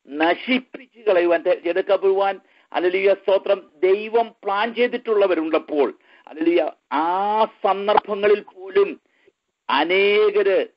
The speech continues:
കൊല്ലപ്പെട്ടുകൊണ്ടിരിക്കുന്ന കാലഘട്ട-, അല്ലെങ്കിൽ അവസരമാണ് വചനത്തിൽ നാം മനസ്സിലാക്കിയത്. അങ്ങനെയെങ്കിൽ നമ്മുടെ കർത്താവായ യേശു ക്രിസ്തുവിന്റെ അടുത്ത വരവെങ്കിലും, കർത്താവായ യേശു ക്രിസ്തുവിന്റെ ആദ്യത്തെ വരവെങ്കിൽ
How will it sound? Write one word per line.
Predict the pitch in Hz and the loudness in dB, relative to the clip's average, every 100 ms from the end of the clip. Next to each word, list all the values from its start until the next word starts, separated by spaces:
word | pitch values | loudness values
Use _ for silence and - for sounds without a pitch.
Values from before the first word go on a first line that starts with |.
| _ | _
കൊല്ലപ്പെട്ടുകൊണ്ടിരിക്കുന്ന | - 160 180 202 214 - 214 214 196 185 175 - 180 175 | -4 -4 -2 -2 -2 -2 -2 0 0 0 -4 -4 -6 -6
കാലഘട്ട-, | 170 170 180 180 165 127 | -2 0 2 0 -2 -4
അല്ലെങ്കിൽ | 156 175 180 | -4 -2 -2
അവസരമാണ് | 151 170 - 202 170 165 165 | 0 -2 -2 -2 0 -2 -2
വചനത്തിൽ | 151 156 233 226 214 | -2 0 0 0 -2
നാം | 180 170 | -2 -4
മനസ്സിലാക്കിയത്. | 165 160 156 143 135 - 120 80 _ _ _ _ _ - | -4 -6 -2 0 0 -2 -8 -10 _ _ _ _ _ -4
അങ്ങനെയെങ്കിൽ | 143 175 180 180 175 170 175 160 - _ - | -2 0 0 2 0 2 0 0 -4 _ -6
നമ്മുടെ | 135 156 165 170 | -2 0 2 2
കർത്താവായ | 170 - 175 175 175 180 180 | 0 0 0 2 2 2 2
യേശു | 170 185 - 190 | 2 0 0 -6
ക്രിസ്തുവിന്റെ | - 185 - 190 180 180 185 - _ _ _ 135 | -4 -6 -2 0 0 0 -2 -6 _ _ _ -4
അടുത്ത | 151 165 190 190 _ 214 202 202 _ _ _ | -2 2 0 -2 _ 0 0 0 _ _ _
വരവെങ്കിലും, | - 147 175 190 220 208 180 156 127 95 _ _ - | -20 -2 0 2 2 0 -2 -2 -2 -4 _ _ -6
കർത്താവായ | 131 180 170 175 | -2 0 2 2
യേശു | 175 185 185 | 2 0 -2
ക്രിസ്തുവിന്റെ | 190 170 196 175 180 - | -10 -6 -4 -2 -2 -2
ആദ്യത്തെ | 170 196 214 208 214 226 - 233 | -2 0 0 0 2 0 0 2
വരവെങ്കിൽ | 208 165 160 147 135 110 | 4 2 0 0 0 -2